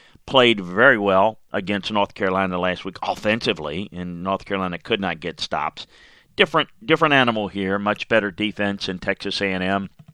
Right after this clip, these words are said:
Um, eh, look, they've got depth in the backfield. It's gonna challenge A and M's defense,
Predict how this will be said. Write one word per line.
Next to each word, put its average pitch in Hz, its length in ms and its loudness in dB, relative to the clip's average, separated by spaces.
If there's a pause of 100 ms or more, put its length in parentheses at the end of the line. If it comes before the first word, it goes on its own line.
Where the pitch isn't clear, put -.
(680)
Um, 90 500 2 (920)
eh, - 420 -10 (160)
look, 127 260 -6
they've 113 160 0
got 107 180 2
depth 113 260 4
in 123 100 -2
the 120 60 0
backfield. 117 680 4
It's 98 160 -10
gonna 101 180 -4
challenge 117 560 2
A 117 40 2
and 110 140 2
M's 95 220 -4
defense, 95 500 -4